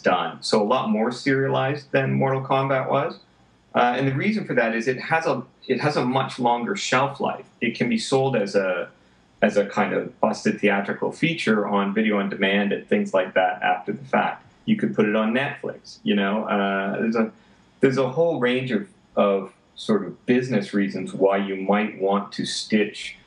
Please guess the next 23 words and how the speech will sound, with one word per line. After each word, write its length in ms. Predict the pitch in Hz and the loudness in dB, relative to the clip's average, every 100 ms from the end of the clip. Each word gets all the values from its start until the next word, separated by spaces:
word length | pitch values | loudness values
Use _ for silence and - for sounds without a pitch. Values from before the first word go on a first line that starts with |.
| _ | _
all 240 | - 104 110 | 0 2 2
of 100 | 98 | 0
your 120 | 98 | -4
ten-minute 420 | - 104 98 92 | -2 -2 0 0
episodes 480 | 98 95 - - - | -2 -2 -6 -6 -4
together 320 | - 92 - | -2 -2 -2
into 140 | 92 90 | -4 -4
a 60 | |
single 520 | - 101 95 87 - - _ _ - | -2 -2 0 0 -2 -10 _ _ 0
sort 220 | - 95 | 2 2
of 120 | 87 | 0
piece 240 | 104 98 | -2 -2
of 100 | - | -4
content. 640 | - 127 127 135 - 92 95 - - _ _ _ _ | -2 0 2 0 -2 -2 -6 -14 -20 _ _ _ _
Uh, 440 | - 98 95 92 - | 0 2 2 0 0
and 120 | 127 143 | 0 0
I 80 | |
think 200 | 151 311 | 0 0
on 80 | 269 | 2
the 80 | 185 | 2
web, 400 | 123 143 143 135 131 _ _ _ _ _ - - | 2 2 0 -2 -8 _ _ _ _ _ -18 -4
you 100 | 135 | 0
know, 360 | 127 120 - | 2 0 -4